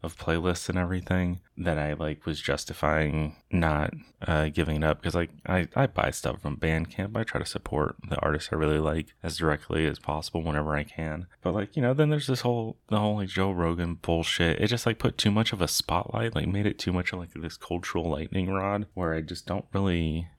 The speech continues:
it just made me think more about how I didn't like that I was using their service.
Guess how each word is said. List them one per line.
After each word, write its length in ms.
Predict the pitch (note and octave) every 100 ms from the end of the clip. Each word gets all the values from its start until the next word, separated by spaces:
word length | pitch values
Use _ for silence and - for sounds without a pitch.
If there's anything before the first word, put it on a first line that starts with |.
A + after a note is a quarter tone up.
| _
it 100 | A2+
just 160 | A2+ A#2+
made 120 | A#2
me 80 | F#2+
think 360 | - E2+ -
more 260 | D#2+ C#2+ C#2
about 240 | - -
how 120 | D#2
I 220 | - D2 D2 - - _ -
didn't 360 | - D#2 B1 D#2
like 320 | C#2+ - -
that 120 | C#2+
I 60 | C2+
was 220 | C#2 -
using 260 | D2 - C#2
their 120 | -
service. 460 | - D#2 C#2+ -